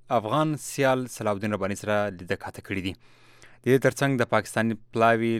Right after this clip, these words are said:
له افغان پلاوي سره ملاقات کړی او په دوه اړخیزو اړیکو، تجارت او نورو امنیتي چارو یې خبرې کړې دي. دا په پاکستان کې د تحریک انصاف د حکومت د رامنځته کېدو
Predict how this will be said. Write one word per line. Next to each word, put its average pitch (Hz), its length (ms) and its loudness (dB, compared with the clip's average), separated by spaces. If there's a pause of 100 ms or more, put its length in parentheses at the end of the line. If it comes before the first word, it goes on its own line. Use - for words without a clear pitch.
له 98 160 2
افغان 113 260 -2
پلاوي 120 300 2
سره 117 400 2
ملاقات 98 460 0
کړی 165 140 4 (120)
او - 20 4 (300)
په 117 100 0
دوه 113 140 4
اړخیزو 120 420 0
اړیکو، 127 400 -4
تجارت 104 440 0
او - 20 0 (100)
نورو 135 320 0
امنیتي 104 320 -4
چارو 104 240 -2
یې 101 140 -6
خبرې 90 260 -8
کړې 90 160 -6
دي. 87 80 -6 (680)
دا 113 140 6
په - 100 -10
پاکستان 117 340 0
کې 117 100 -2
د 104 120 -4
تحریک 104 320 -4
انصاف 120 340 -2
د 104 120 -6
حکومت 110 360 -4
د 104 160 2 (200)
رامنځته 98 420 -8
کېدو 110 200 -2